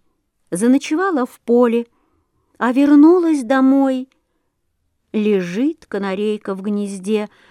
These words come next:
ножками вверх. Сделала ворона голову на бок, посмотрела и сказала: "Ну, ведь говорила я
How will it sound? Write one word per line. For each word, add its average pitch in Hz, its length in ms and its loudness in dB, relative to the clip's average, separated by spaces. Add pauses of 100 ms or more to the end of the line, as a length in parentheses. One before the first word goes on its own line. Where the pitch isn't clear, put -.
(120)
ножками 208 760 -2
вверх. 202 680 -8 (920)
Сделала 233 680 -4
ворона 247 460 -2
голову 226 460 -2
на 220 300 -2
бок, 202 300 -12 (340)
посмотрела 196 920 -4 (640)
и 233 100 -6
сказала: 180 720 -8 (840)
"Ну, 285 680 6 (760)
ведь 208 340 0
говорила 240 920 2
я 180 380 -6